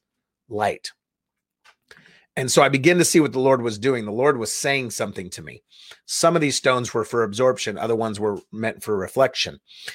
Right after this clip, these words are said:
The beauty of New Jerusalem is for the reflection of the people, but these particular ones that I was seeing being poured out from heaven, these unique, and, and I'm calling them rubies, emeralds, and, and diamonds because that's the best relation on earth there is to 'em.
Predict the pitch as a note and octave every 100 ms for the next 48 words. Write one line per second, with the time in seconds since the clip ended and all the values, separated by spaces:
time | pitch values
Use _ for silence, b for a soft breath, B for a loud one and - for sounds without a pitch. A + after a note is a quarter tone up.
0 | B B A2+ G#2 C3 F#3+ F#3+ C3+ A#2 A2+
1 | B2+ B2 A2+ B2+ D3+ - A2 G#2+ - B2
2 | A2 G#2 - C#3 - - G#2+ G#2 - C#3+
3 | A#2 G#2 G2+ A2 C#3+ D3 B2 G2+ G2 F#2+
4 | G2 F2 D#2 - - _ _ _ - A2
5 | B2+ C#3 B2+ B2 A2+ G#2+ G2+ - A#2 A2+
6 | - G#2 G#2+ A#2 G#2+ G2+ G2 A2+ A#2+ -
7 | B B B C3+ D3 D3+ D#3+ - F#3+ F#3+
8 | E3 C#3+ D3 C#3 B2 B2+ B2 A#2 A2 A#2
9 | A2+ A2+ G#2+ C3 C#3+ A#2+ A2 G#2+ A2 A#2+
10 | A#2+ - A2+ E2 - A#2+ A#2+ B2 - G#2+
11 | G#2+ C#3 C#3 - A2+ C3 C3 A2+ G2+